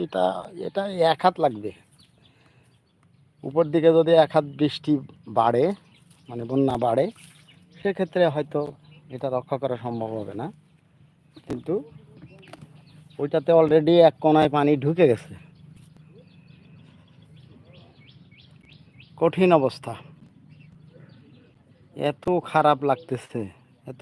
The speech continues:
কষ্ট করে পান বরজ তৈরি করে যদি বন্যায় নষ্ট হয়ে যায় কেমন লাগে? এটা পুরাতন। পান ভাঙার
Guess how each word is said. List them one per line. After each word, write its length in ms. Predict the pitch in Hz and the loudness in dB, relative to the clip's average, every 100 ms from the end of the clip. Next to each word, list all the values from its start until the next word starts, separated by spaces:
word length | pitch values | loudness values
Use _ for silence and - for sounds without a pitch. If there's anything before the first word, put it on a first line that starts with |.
| 151 | -14
কষ্ট 200 | 147 - 143 | -12 -10 -8
করে 160 | 139 135 135 | -6 -6 -4
পান 120 | 135 127 | -4 -2
বরজ 220 | 131 120 - | -2 -4 -6
তৈরি 180 | 131 127 | -4 -4
করে 180 | 120 110 92 - - _ _ _ _ _ _ - | -6 -8 -12 -20 -20 _ _ _ _ _ _ -14
যদি 360 | 113 123 127 135 135 - - - _ _ _ _ _ _ - _ - - - _ _ - | -4 0 4 4 2 -6 -20 -20 _ _ _ _ _ _ -20 _ -20 -20 -20 _ _ -8
বন্যায় 400 | 117 135 143 139 | -2 2 4 4
নষ্ট 200 | 135 - 156 | 2 0 -2
হয়ে 140 | 139 131 | 0 0
যায় 120 | 127 131 | 0 -2
কেমন 200 | 127 127 117 | -2 -2 -4
লাগে? 260 | 107 95 85 - - - - - - - - - - _ _ - - 185 _ _ - - _ - - | -6 -8 -14 -18 -20 -20 -20 -20 -20 -20 -20 -20 -20 _ _ -20 -20 -20 _ _ -20 -20 _ -18 -6
এটা 180 | 127 135 | -4 -2
পুরাতন। 400 | 165 165 - 131 104 - - - - - - - 123 _ _ _ _ _ _ - - - - _ - - - 139 | 2 2 2 -2 -4 -12 -20 -20 -20 -20 -20 -20 -20 _ _ _ _ _ _ -20 -20 -20 -20 _ -20 -20 -8 -4
পান 160 | 151 147 | 0 0
ভাঙার 380 | 135 151 156 151 | 0 2 2 2